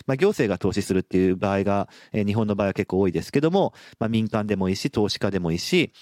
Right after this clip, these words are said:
えー、寄付っていうところでもいいとは思うんですが、まあ、そういうソーシャルインパクトボンドっていう、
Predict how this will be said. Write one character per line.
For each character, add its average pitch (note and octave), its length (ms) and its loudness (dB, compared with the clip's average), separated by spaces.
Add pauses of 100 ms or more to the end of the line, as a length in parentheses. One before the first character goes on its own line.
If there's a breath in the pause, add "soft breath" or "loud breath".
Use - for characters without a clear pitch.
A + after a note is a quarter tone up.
(140)
え G2+ 140 0
ー、 F2+ 40 -4
寄 - 120 -4
付 F#2 140 0
っ E2 60 0
て - 180 -4
い - 20 0
う - 20 -6
と - 80 -2
こ - 80 0
ろ A#2 40 2
で B2+ 60 0
も G#2+ 60 -2
い F#2+ 40 0
い F2 40 -4
と - 80 -8
は E2+ 60 0
思 E2+ 140 -2
う - 20 -6
ん - 20 -6
で - 80 -10
す - 120 -4
が、 D#3+ 200 0 (280 loud breath)
ま C3 80 -2
あ、 - 20 -
そ C3+ 140 0
う - 20 4
い - 20 2
う B2 60 2
ソ C#3 100 0
ー C#3 60 2
シ - 80 0
ャ - 20 4
ル C#3 80 4
イ C#3 40 -2
ン C3 100 -10
パ C3 60 -2
ク - 80 -20
ト C3+ 80 2
ボ C3 120 0
ン A2 40 -4
ド C#3 100 0
っ G3 40 0
て - 180 -6
い C3 200 4
う、 G#2+ 80 -2